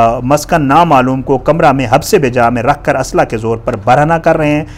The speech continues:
और डरा धमका रहे हैं और फौश किस्म की हरकत कर रहे हैं, जो कि बजरिया मुखबरान पता करने पर मज़कूरा जगह अपार्टमेंट नंबर चार सौ सतारह, फोर्थ फ्लोर, मैग्नम हाइट्स,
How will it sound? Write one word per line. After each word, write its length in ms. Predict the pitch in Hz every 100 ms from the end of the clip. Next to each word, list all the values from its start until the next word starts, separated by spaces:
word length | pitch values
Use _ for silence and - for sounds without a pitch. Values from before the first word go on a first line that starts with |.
| - -
और 160 | 247
डरा 180 | 180 160
धमका 360 | 131 123 127 127
रहे 120 | 143
हैं 60 | 147
और 160 | 147
फौश 320 | 131 180 175
किस्म 260 | - 131 123
की 140 | 117
हरकत 400 | 131 107 117 117 120
कर 120 | 135
रहे 140 | 143
हैं, 120 | 131 139 - -
जो 140 | 143 160
कि 140 | 160
बजरिया 500 | 127 120 165 175 165
मुखबरान 580 | 143 175 147 123 120 123 - - - -
पता 280 | 185 185 190
करने 400 | 151 143 151 143
पर 200 | 120 131
मज़कूरा 500 | 120 110 - 180 170
जगह 260 | 131 127 135
अपार्टमेंट 840 | - 131 - 170 175 180 160 -
नंबर 320 | 151 151 151
चार 400 | 143 - 147 143
सौ 200 | 135 -
सतारह, 540 | 117 - 156 165 160 156 - - - - -
फोर्थ 440 | - 214 226 214
फ्लोर, 520 | - 165 151 143 147 - - -
मैग्नम 600 | 113 123 160 190 214 185
हाइट्स, 500 | 113 120 123 120 -